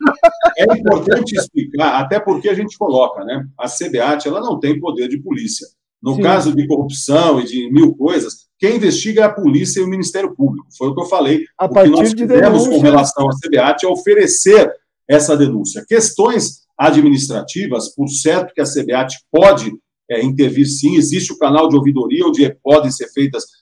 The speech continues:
Speaker 1: denúncias anônimas, como pode ser feito também pegar o telefone, mandar um e-mail, isso, isso de forma absolutamente transparente. Mas existem os limites. Por exemplo, todas as vinte e sete federações são entidades autônomas.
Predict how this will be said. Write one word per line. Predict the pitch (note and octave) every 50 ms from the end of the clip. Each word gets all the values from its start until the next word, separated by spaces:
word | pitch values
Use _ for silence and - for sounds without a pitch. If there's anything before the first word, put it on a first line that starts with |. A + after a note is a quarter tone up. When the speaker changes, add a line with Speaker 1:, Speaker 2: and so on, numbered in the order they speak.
| _ _ -
Speaker 1:
denúncias | C#3 C3 B2+ C3 B2+ - - B2 C3+
anônimas, | E3 E3 C#3+ A#2+ B2+ D#3+ F#3+ E3+ C#3+ B2 -
como | - F#3 G3+ G#3+ - -
pode | - C#3+ D#3+ - -
ser | - G#3 D3+
feito | - - E3+ G#3 - - _ _ _ -
também | - C#4+ - C3+ C#3 D3+ F#3+ F#3 - - - _ _ _ -
pegar | B3 G#3+ C#3+ D3 C#3+
o | D3 -
telefone, | G#3+ A3+ G#3 - - - A#2+ D3 G3 F#3
mandar | D3 B2+ B2 B2 C#3+ D3+
um | D#3
e-mail, | C3+ A2+ G#2+ A#2+ D3+ F3+ E3+ - - _ _
isso, | - C#3 D#3+ D#3 - - - - G#3+ G#3 F#3+ D3+ -
isso | C3+ C3+ C3+ C3+ C3 - - - G3+ - - - _ _ _
de | - D3+
forma | C#3+ - D3 - D3 D#3 D#3+
absolutamente | - - - E3+ E3+ D#3+ E3+ D#3+ D3+ D#3 E3 E3 - _ _ _ _
transparente. | - F3 F#3+ F#3 F#3 - G#3+ G#3 E3 C3 A2+ G#2 - - _ _ _
Mas | - F#3+ G#3+ A3 A3 B3+
existem | B3 - - E3 D#3+ C#3+ C3+ F#3+
os | G#3 G3
limites. | - C4 B3 G3 F#3 D#3 - - - _
Por | - G3+ A3
exemplo, | G3+ D#3 B2 B2+ A#2 - - _ _ _ _ _ _ _ _ _ -
todas | - A#3+ C#4 D4 C#4+ B3+ - E3+
as | F#3 D3+ C3+
vinte | D3+ E3+ E3
e | -
sete | - D#3 D#3 D3+ D#3
federações | - C#3 B2 B2 A#2+ - - - F3 G3 F#3+ C#3+ - - - _ -
são | - - D3 D3
entidades | D#3 D3 D3+ D3 B2+ B2+ C3+ C#3 C3
autônomas. | F3+ G3 G3 - D3 D3 D3 A#2 G2 F#2+ - - _